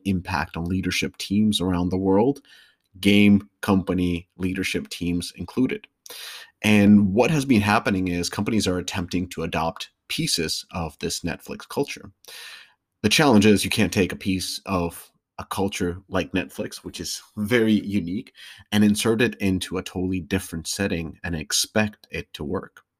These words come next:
So we talk about that, but we also talk about the pitfalls of the Netflix culture, as it is truly a ruthless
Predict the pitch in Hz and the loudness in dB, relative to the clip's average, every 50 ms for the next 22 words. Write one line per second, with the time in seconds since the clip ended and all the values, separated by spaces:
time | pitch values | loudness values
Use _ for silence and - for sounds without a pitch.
0 | _ _ _ - - - - - - - - - - - 104 95 110 110 127 123 | _ _ _ -20 -18 -16 -16 -16 -18 -18 -20 -10 -4 0 2 2 2 4 4 2
1 | 123 - - 127 120 113 113 110 107 - _ - - - 82 87 95 87 85 104 | 2 2 4 4 6 6 6 4 2 -4 _ -20 -20 -12 -4 0 2 2 4 2
2 | 110 - - 92 90 92 98 95 101 - 101 92 - 101 92 90 87 87 85 90 | 0 0 -4 -4 -2 -2 -2 -2 -2 -2 -4 -2 0 -2 -2 -2 -2 -4 -4 -6
3 | 87 - 110 - _ - - 151 - - - - 85 82 80 80 - - - - | -6 -10 -14 -16 _ -8 -8 -6 -8 -8 -10 -8 -6 -6 -4 -6 -8 -10 -12 -14
4 | - _ _ - 87 85 82 82 80 - - _ _ - 85 82 76 71 - - | -14 _ _ -10 -10 -8 -8 -10 -12 -14 -20 _ _ -8 -6 -6 -6 -8 -10 -12
5 | 78 - - - - - 90 - - 123 - 107 95 95 90 85 92 87 90 90 | -10 -8 -8 -10 -8 -10 -8 -8 -8 -8 -8 -6 -6 -6 -6 -4 -4 -4 -4 -4
6 | 87 - - - - - 113 113 104 101 95 95 90 - - _ _ _ _ _ | -6 -6 -8 -6 -2 -2 0 2 2 2 2 2 0 -4 -10 _ _ _ _ _
7 | _ _ - 90 87 82 82 90 110 131 - - - - 90 85 - - - | _ _ -4 -2 -2 -4 0 6 6 6 6 6 0 -4 -6 -4 -4 -6 -8